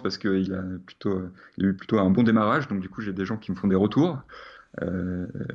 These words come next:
et, et un de ces retours que j'ai trouvé intéressant, c'est que plusieurs personnes m'ont dit qu'ils l'avaient toujours sur eux, en fait. Parce que le, le livre est organisé par, euh, fiches. Alors, il, il est organisé que par jour, hein, comme, euh,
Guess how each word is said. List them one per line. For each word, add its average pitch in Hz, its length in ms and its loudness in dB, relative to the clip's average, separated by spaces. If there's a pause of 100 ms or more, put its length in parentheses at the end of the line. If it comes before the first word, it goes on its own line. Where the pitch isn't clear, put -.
(520)
et, 95 320 6
et 107 40 6
un 104 120 4
de 113 80 4
ces - 80 0
retours 120 320 2
que 117 100 -2
j'ai 107 80 0
trouvé 110 180 0
intéressant, 107 380 0
c'est 120 180 -2
que - 60 -20 (460)
plusieurs 113 200 0
personnes 127 280 0
m'ont 113 80 2
dit 135 160 0
qu'ils 107 160 2
l'avaient 107 200 4
toujours 131 440 -2
sur 107 260 0
eux, 135 100 -2 (200)
en - 40 -10
fait. - 300 -10 (540)
Parce 98 140 -6
que 127 100 2
le, 117 260 6
le 113 100 4
livre 131 260 2
est - 20 4
organisé 107 480 2
par, 95 260 -2
euh, 87 80 -2
fiches. - 400 -8
Alors, 101 160 2
il, 98 100 2 (100)
il 107 100 0
est - 20 4
organisé 107 340 0
que 110 120 -10
par 95 240 -6
jour, 107 240 -2
hein, 87 100 -6
comme, 95 200 -8
euh, 90 100 -10